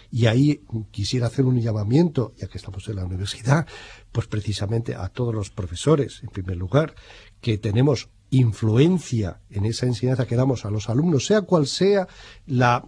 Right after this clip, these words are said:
disciplina que impartamos, el tener en cuenta también estas cuestiones que puedan afectar, por un lado, al medio ambiente, pero por otro lado, a la seguridad y la salud en el trabajo. Es decir, si hacemos las cosas bien, si diseñamos bien,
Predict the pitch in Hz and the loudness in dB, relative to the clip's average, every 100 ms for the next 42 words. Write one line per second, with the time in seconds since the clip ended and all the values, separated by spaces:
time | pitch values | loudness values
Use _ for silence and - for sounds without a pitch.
0 | - - 117 127 131 - 165 165 117 - | -10 -4 0 0 0 2 4 4 2 0
1 | 135 143 165 147 - 135 139 - - - | 0 0 0 2 2 2 -2 -8 -20 -20
2 | _ 143 135 139 156 190 185 156 160 139 | _ 2 4 4 4 4 2 4 2 2
3 | 123 117 117 110 120 120 - 143 135 135 | 0 -4 -2 -2 0 -2 -2 -4 -2 -4
4 | - 127 - 127 127 - 117 104 135 143 | -2 -2 0 -2 -2 -2 -4 0 4 4
5 | 135 - - 123 139 123 110 - - 180 | 2 -4 -2 0 0 0 -2 -2 -6 0
6 | 202 214 196 156 147 139 160 120 101 117 | 2 4 4 6 4 4 2 0 -2 -2
7 | 120 123 127 123 139 - - - 113 113 | 0 0 2 4 4 2 -8 -10 -4 -2
8 | - 110 110 139 151 147 143 - 135 165 | -2 -2 0 2 4 4 2 2 2 2
9 | - 135 135 - 117 95 - - - - | 2 4 4 2 0 -2 -4 -16 -20 -4
10 | 139 143 139 131 - 156 147 - - - | 0 2 2 2 2 2 2 0 -2 2
11 | 202 202 170 - 151 131 120 123 147 208 | 2 2 2 0 0 0 0 0 2 2
12 | 240 262 - - - _ - - - 139 | 0 -6 -18 -20 -20 _ -20 -14 -4 -2
13 | 131 127 131 180 196 147 131 131 147 214 | 0 0 2 4 4 2 0 -2 0 0
14 | 240 240 | 0 -4